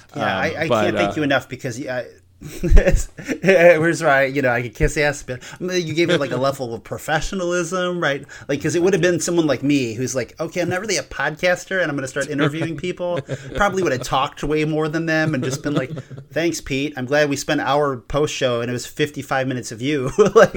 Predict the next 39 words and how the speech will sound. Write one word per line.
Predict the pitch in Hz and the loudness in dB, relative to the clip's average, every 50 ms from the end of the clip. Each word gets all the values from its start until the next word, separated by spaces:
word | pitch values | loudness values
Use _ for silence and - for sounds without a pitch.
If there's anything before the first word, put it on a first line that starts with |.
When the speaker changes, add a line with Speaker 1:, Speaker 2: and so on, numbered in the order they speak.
| 113 - - 170 - 135 120 - 131 127 - | -8 -6 -6 -8 -8 -8 -12 -10 -12 -10 -2
Speaker 1:
with, | - 160 139 - | -2 -2 2 2
like, | 160 156 147 | 2 2 2
just | 160 151 - 151 | -2 -6 -4 -4
a | |
revolving | 135 147 147 139 147 156 139 - 175 175 147 135 | -2 -2 0 4 4 4 4 6 4 4 4 4
door | 117 135 139 139 | 0 0 0 0
of | 135 127 - | -2 -2 -4
people | - 151 143 139 131 131 | -8 -8 -6 -6 -6 -8
sitting | 127 - 139 147 139 139 139 | -4 -4 -2 0 0 -2 -2
there | 127 113 113 | -4 -6 -6
staring. | - - - 131 131 131 123 113 107 - _ - - - - - - - - | -6 -6 -2 0 0 0 0 -2 -6 -10 _ -20 -20 -20 -20 -20 -20 -20 -12
Um, | 120 117 120 117 117 113 110 - _ _ _ _ _ _ _ _ _ _ _ - | -8 -8 -6 -6 -8 -10 -14 -16 _ _ _ _ _ _ _ _ _ _ _ -8
Speaker 2:
Oh, | - 143 | -4 0
no, | 143 143 139 139 | 2 2 4 4
I'm | 135 135 135 123 | 2 2 0 -2
happy | 127 127 123 - 131 123 123 120 | -2 -2 -2 -2 -2 -2 -2 -4
to, | 117 - | -6 -6
I | 82 123 | -6 -6
was | 123 127 123 | -6 -4 -2
happy | 127 117 110 - 113 | -2 -2 -2 -2 -4
to | 104 101 | -8 -6
do | - 95 92 92 | -6 -4 -4 -4
it. | 92 | -4
It | 95 | -6
was | 90 90 | -8 -10
a | 95 | -14
blast, | - 92 85 82 82 82 85 - - - 78 | -12 -10 -10 -8 -8 -10 -10 -12 -14 -18 -16
and, | 73 78 80 80 78 78 | -16 -14 -14 -14 -12 -12
uh, | 87 80 | -10 -10
I | 80 85 87 | -8 -6 -6
was | 92 90 - | -8 -8 -8
happy | 95 90 - 95 | -8 -8 -8 -10
to | 92 | -10
be | 90 90 | -8 -8
involved. | 90 85 87 85 85 87 92 92 - | -8 -6 -6 -6 -6 -6 -6 -6 -8
And | 110 107 | -8 -8
I'm | 113 120 120 120 | -6 -6 -4 -2
hoping | 117 156 165 165 180 170 165 | 0 0 0 0 -2 -4 -4
that, | 147 139 131 - | -4 -4 -6 -8